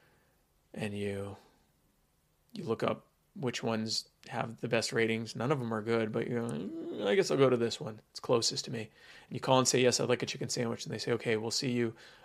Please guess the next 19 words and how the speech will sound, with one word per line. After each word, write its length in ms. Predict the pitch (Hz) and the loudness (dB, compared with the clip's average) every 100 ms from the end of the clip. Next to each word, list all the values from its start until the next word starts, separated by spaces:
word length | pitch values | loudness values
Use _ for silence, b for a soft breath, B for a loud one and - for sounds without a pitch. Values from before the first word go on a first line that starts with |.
| - | -10
uh, 160 | - | -6
tomorrow 420 | - 127 117 113 113 | -6 0 2 4 2
at 80 | |
four 220 | - 117 110 | 0 -2 0
P 180 | 123 | -2
M. 160 | 110 104 | -4 -4
Don't 200 | 107 110 | -6 -6
be 100 | 117 | -4
late." 260 | 110 107 - _ _ _ _ _ _ - b b | -6 -6 -10 _ _ _ _ _ _ -20 b b
So 100 | - | 0
you 60 | |
have 80 | 107 | 0
to 100 | 135 | 2
wait 320 | 110 110 107 | 4 4 2
till 120 | - 123 | -4 -8
tomorrow. 500 | 123 120 110 107 - | -4 -2 0 -2 -6
You 120 | 143 | -8
get 140 | 117 113 | -6 -4
in, 200 | 113 | -6